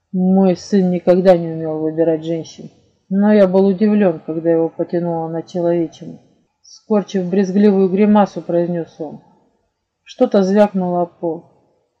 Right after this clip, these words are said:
«Хочешь знать, что тебя ждет?»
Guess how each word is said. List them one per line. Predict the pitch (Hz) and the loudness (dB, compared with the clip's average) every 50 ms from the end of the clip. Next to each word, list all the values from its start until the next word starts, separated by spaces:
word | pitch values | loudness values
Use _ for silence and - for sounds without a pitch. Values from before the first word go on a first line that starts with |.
| _ _ _ _ _ _ _ _ _ _ _ _ _ _ _ _ | _ _ _ _ _ _ _ _ _ _ _ _ _ _ _ _
«Хочешь | _ 269 294 277 262 208 175 | _ 0 2 2 2 0 0
знать, | 156 165 180 170 165 156 - | 0 -2 -2 0 0 -2 -4
что | - - - 185 165 | -8 -8 -6 -4 -4
тебя | - 170 165 170 170 160 | -2 0 4 4 4 4
ждет?» | 156 165 160 170 160 147 135 | 2 -2 -2 0 0 0 -2